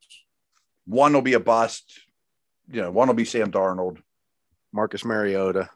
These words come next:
Speaker 2: You know, that this.
Speaker 1: Yeah, yeah. You know, but it's
Speaker 2: Yeah.
Speaker 1: interesting. Yeah. And you can't include the rookies in there.
Speaker 2: Not yet. No. Uh,
Speaker 1: Yeah,
Speaker 2: but
Speaker 1: at
Speaker 2: that's
Speaker 1: least
Speaker 2: the,
Speaker 1: he's
Speaker 2: uh, that's the
Speaker 1: something.
Speaker 2: list from Pro Football Focus. Interesting stuff there. Always interesting to talk quarterbacks.
Speaker 1: Yeah, it is. We need
Speaker 2: Yeah.
Speaker 1: to do it periodically.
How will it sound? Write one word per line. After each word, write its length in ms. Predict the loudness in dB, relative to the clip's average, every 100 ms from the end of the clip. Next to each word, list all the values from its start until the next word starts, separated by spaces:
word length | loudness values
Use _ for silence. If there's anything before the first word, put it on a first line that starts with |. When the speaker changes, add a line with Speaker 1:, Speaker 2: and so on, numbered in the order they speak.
| -14
Speaker 2:
You 100 | -8
know, 140 | -6
that 240 | -4 -4 -6
this. 340 | -12 -12 -14
Speaker 1:
Yeah, 320 | 0 2 2 0
yeah. 260 | -2 -2 -6 _ _ _ _ -16
You 80 |
know, 120 | -16 -16 _ _ _ _ _ _ _ _
but 80 | 0
it's 80 | 2
Speaker 2:
Yeah. 40 | 2
Speaker 1:
interesting. 320 | 0 -10 -10 _ _
Yeah. 140 | -4 -4 _ _ _ _ -2
And 160 | 0 2
you 60 |
can't 300 | 2 0 0
include 280 | -6 -8 -8
the 60 | -6
rookies 380 | -8 -10 -16
in 140 | -16 -18
there. 180 | -20 -20 _ _
Speaker 2:
Not 300 | 0 2 2
yet. 180 | -2 -6
No. 240 | -12 -14 -20 _ _ _
Uh, 180 | -4 0
Speaker 1:
Yeah, 60 | 0
Speaker 2:
but 20 |
Speaker 1:
at 80 | 2
Speaker 2:
that's 220 | 2 0
Speaker 1:
least 60 | 2
Speaker 2:
the, 60 | 4
Speaker 1:
he's 60 | 6
Speaker 2:
uh, 100 | 6
that's 180 | 4
the 40 | 4
Speaker 1:
something. 120 | 2
Speaker 2:
list 160 | 4 2
from 140 | -2 0
Pro 140 | -2
Football 280 | 0 -4 -4
Focus. 380 | -2 -2 -4 -12 -4
Interesting 500 | -4 -4 -8 -6 -6
stuff 360 | -2 0 0
there. 300 | 0 0 0 _ _ -2
Always 300 | 0 0 -2
interesting 380 | -8 -8 -8 -8
to 80 |
talk 220 | -6 -8 -6
quarterbacks. 640 | -10 -10 -12 -16 -18 -20 _ _ _ 0
Speaker 1:
Yeah, 280 | 4 4 4
it 60 |
is. 280 | 2 0 -8
We 80 | -14
need 120 | -10 -8
Speaker 2:
Yeah. 60 |
Speaker 1:
to 60 | -6
do 100 | -6
it 80 | -6
periodically. 640 | -8 -4 -4 -6 -12 -18